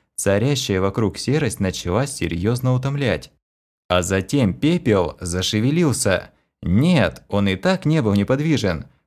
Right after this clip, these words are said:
По нему гуляли мелкие волны, появлялась рябь, вихрились короткие смерчи. Но когда я опустил взгляд в очередной раз, то заметил мелкие пульсирующие точки,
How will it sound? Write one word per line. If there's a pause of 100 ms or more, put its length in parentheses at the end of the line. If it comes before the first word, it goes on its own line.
По
нему
гуляли
мелкие
волны,
появлялась
рябь,
вихрились
короткие
смерчи. (360)
Но
когда
я
опустил
взгляд
в
очередной
раз, (240)
то
заметил
мелкие
пульсирующие
точки,